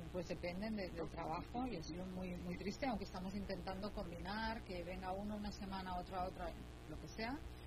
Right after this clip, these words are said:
Eso por un lado, y, y después todo lo que es,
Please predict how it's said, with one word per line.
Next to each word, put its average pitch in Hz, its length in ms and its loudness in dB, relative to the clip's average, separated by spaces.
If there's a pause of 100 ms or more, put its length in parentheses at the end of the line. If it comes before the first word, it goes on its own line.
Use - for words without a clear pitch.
(420)
Eso 208 220 2
por 262 140 2
un 262 100 4
lado, 247 340 4 (640)
y, 202 800 0
y 208 120 2
después 220 500 0
todo 233 240 0
lo 247 120 0
que 214 300 2
es, - 220 -4